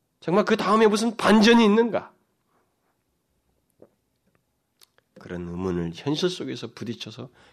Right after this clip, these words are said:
경험하고 있는 그들에게 바로 오늘 본문을 줌으로써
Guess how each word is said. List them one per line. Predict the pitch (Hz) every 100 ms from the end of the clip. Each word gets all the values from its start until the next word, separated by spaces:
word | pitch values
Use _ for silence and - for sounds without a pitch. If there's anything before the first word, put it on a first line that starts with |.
| _
경험하고 | - 104 107 98 90
있는 | 87 87
그들에게 | - 87 78 73 67 71 69 _ _ _ _ _ _ _ _
바로 | - -
오늘 | 73 107 170
본문을 | 208 135 151 160 160 151
줌으로써 | - 143 123 - 120